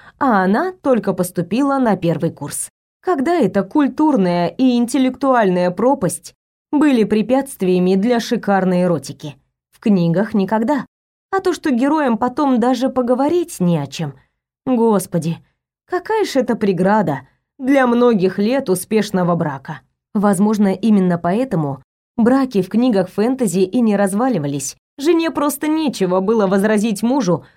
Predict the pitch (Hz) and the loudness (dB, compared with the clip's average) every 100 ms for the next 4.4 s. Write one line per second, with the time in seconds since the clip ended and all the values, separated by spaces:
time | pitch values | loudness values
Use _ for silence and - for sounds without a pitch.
0 | _ 294 277 254 240 233 208 220 - 262 | _ -2 0 2 4 4 2 0 0 0
1 | 262 208 190 190 254 220 202 185 202 185 | 2 2 0 0 -2 0 -2 -2 0 0
2 | 180 214 165 139 - 151 - - _ _ | 0 -2 -2 -4 -8 -12 -14 -20 _ _
3 | _ _ - 247 285 415 480 403 262 185 | _ _ -2 0 2 2 2 2 2 2
4 | 180 170 160 - | 0 -2 -6 -10